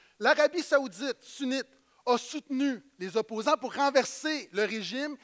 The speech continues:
qui est plus favorable aux sunnites. L'Iran a répondu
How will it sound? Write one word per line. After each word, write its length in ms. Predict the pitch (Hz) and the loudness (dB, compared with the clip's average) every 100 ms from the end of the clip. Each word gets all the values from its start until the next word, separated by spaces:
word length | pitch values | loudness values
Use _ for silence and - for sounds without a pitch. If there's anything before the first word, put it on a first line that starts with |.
| _ _ | _ _
qui 80 | 240 | -8
est 40 | |
plus 140 | - 302 | -6 2
favorable 520 | 277 233 226 254 220 | 4 4 4 2 -2
aux 40 | |
sunnites. 380 | - 233 226 240 _ _ _ _ | -8 -8 -6 -6 _ _ _ _
L'Iran 380 | 196 240 247 320 | -2 0 4 4
a 60 | |
répondu 480 | 247 247 240 220 175 | 4 0 -4 -6 -6